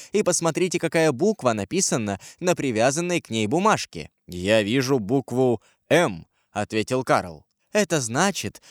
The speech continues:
смерть. Такова магическая формула». Посягатель пишет, с какой целью он наносит ранку статуэтке. Если бы он хотел навлечь безумие, как это сделал герцог Бретонский с Карлом шестым, он бы вонзил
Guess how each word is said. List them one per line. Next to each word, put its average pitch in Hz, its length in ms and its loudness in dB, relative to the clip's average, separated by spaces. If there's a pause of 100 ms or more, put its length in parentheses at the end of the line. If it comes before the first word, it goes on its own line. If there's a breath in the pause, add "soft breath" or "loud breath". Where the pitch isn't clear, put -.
(100)
смерть. 170 640 -2 (260 soft breath)
Такова 143 360 2
магическая 151 680 0
формула». 98 580 0 (580)
Посягатель 127 800 0
пишет, 139 480 -2 (140 loud breath)
с - 100 -8
какой 170 320 2
целью 127 480 0
он 113 140 0
наносит 131 440 -4
ранку 117 380 -2
статуэтке. 165 800 -2 (220 loud breath)
Если 180 400 0
бы 151 100 2
он 147 100 0
хотел 147 320 -2
навлечь 131 380 2
безумие, 120 600 0 (180 loud breath)
как 175 160 0
это 147 180 0
сделал 123 360 0
герцог 110 520 -2
Бретонский 110 800 -2 (160 loud breath)
с - 140 -4
Карлом 170 420 2
шестым, 107 640 -4 (280 loud breath)
он 175 260 2
бы 147 80 4
вонзил 135 420 0